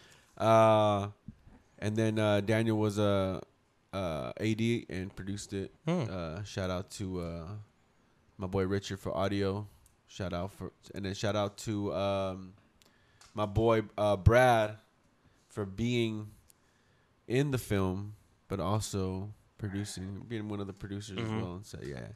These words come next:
Speaker 1: And then Bobby and Lisa for being in the project. It's gonna be great. Yeah,
Speaker 2: Which
Speaker 1: everyone's like, "God damn, this shit was long." All right, go ahead.
Speaker 2: Did y'all just finish it yesterday?
Speaker 1: Yeah, we just filmed. Uh, I think we have one more pickup shot for Lisa because we didn't finish, uh, shooting some of her,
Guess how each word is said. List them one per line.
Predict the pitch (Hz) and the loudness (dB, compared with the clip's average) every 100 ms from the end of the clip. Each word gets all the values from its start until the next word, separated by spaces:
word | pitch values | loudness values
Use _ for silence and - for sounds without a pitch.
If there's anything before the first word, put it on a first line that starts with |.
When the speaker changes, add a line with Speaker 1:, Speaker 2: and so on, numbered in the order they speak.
| - - | -20 -4
Speaker 1:
And | 120 | 6
then | 139 120 | 6 8
Bobby | 127 127 131 | 6 6 4
and | 113 | 2
Lisa | 117 - 110 | 0 2 0
for | 104 | 2
being | 104 101 | 2 2
in | 98 95 | 2 -2
the | 90 - | -4 -10
project. | - 87 - - - - | -10 -10 -8 -12 -12 -16
It's | - | -8
gonna | 95 | -8
be | |
great. | 87 69 - _ - - - | -8 -10 -12 _ -20 -14 0
Yeah, | 123 | 2
Speaker 2:
Which | |
Speaker 1:
everyone's | 113 107 98 | 2 0 -6
like, | 87 | -8
"God | 139 131 | -10 -8
damn, | 135 | -6
this | 143 | -4
shit | 123 | -4
was | 95 | -4
long." | 117 113 - - | -4 -6 -10 -10
All | 92 | -6
right, | |
go | 92 | -6
ahead. | 85 _ | -8 _
Speaker 2:
Did | 127 123 | 4 6
y'all | 131 | 6
just | 131 | 4
finish | - 143 143 | 4 4 2
it | 123 | 2
yesterday? | 110 135 156 135 | 2 2 6 8
Speaker 1:
Yeah, | 110 | 8
we | 113 131 | 6 4
just | 139 - - | 4 0 0
filmed. | 131 127 - | 2 4 4
Uh, | 110 120 117 113 - _ _ _ _ _ _ _ _ _ _ _ _ _ | 6 8 8 6 2 _ _ _ _ _ _ _ _ _ _ _ _ _
I | 156 | 4
think | 160 208 202 | 6 4 8
we | |
have | 202 156 | 6 8
one | 147 160 | 4 6
more | 160 | 10
pickup | 165 160 156 | 8 8 2
shot | - 165 156 - - - - - - | 4 4 4 0 -20 -20 -18 -18 0
for | 135 | 2
Lisa | 131 156 - 175 165 135 - | 4 2 2 0 0 -4 -10
because | 135 143 | -2 0
we | 131 | 2
didn't | 143 120 | -2 -2
finish, | - 135 135 120 131 | -2 0 0 0 2
uh, | 120 117 113 107 101 | 6 6 4 4 2
shooting | 110 127 123 123 123 - | 0 -2 -2 -2 -6 -8
some | 123 117 | -6 -2
of | 117 | -2
her, | 110 104 98 98 | 0 0 -2 -4